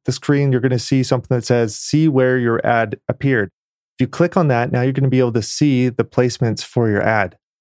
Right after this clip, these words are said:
And inside there, you're gonna see what websites, what mobile apps are showing your ad. And you're also gonna be see, gonna be able to tell what kind of numbers you're getting, what kind of click-through rates, what kind of conversion rates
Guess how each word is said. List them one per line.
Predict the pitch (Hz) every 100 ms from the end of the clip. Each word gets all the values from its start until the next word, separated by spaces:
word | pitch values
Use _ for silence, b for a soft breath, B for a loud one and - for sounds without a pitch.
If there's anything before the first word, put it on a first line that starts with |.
| _ _ _
And | - 131 123 -
inside | 147 175 170 165 165
there, | 131 113
you're | 110
gonna | 123 117
see | - 117
what | 104 139 - _ _ _ _ _
websites, | 127 131 113 - 123 120
what | - 135
mobile | 135 127 131 120
apps | 113 107 -
are | 120
showing | 110 131 127 127 120
your | 107 113
ad. | 113 101 - _ _ _ _ -
And | 135 143
you're | 151
also | 160 165
gonna | 156
be | 143
see, | 131 156
gonna | 139 131 - - 120 135
be | 135
able | 131
to | 117 - 127
tell | 117 127 120
what | 113 120 -
kind | 123
of |
numbers | 110 117 139
you're | 113
getting, | 110 101
what | 110
kind | - 117
of | -
click-through | 165 156 160 143
rates, | 147 143 - - _ _ _ _ -
what | 127 -
kind | 131 123
of | 113 101
conversion | 127 120 139 135 131
rates | 123 120 -